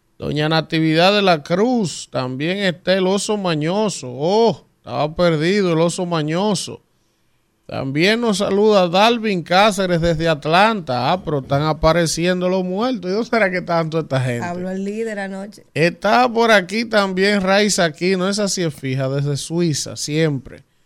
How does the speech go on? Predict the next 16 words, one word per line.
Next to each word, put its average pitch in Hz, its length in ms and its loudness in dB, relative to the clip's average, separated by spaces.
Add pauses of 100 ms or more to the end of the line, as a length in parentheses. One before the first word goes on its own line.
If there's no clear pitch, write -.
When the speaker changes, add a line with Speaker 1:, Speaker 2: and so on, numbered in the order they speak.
(280)
Speaker 1:
Y 135 140 -2
Julio 175 440 4
Veras 175 360 4
desde 151 260 0
Nueva 147 320 0
York 165 380 0
también. 147 640 0
El 143 180 -2
Gagá 147 340 2
en 190 80 0
la 185 100 4
Avenida. 165 600 0
Eusebio 190 520 0
Ramírez 175 600 0
desde 156 260 -2
Santiago. 160 880 2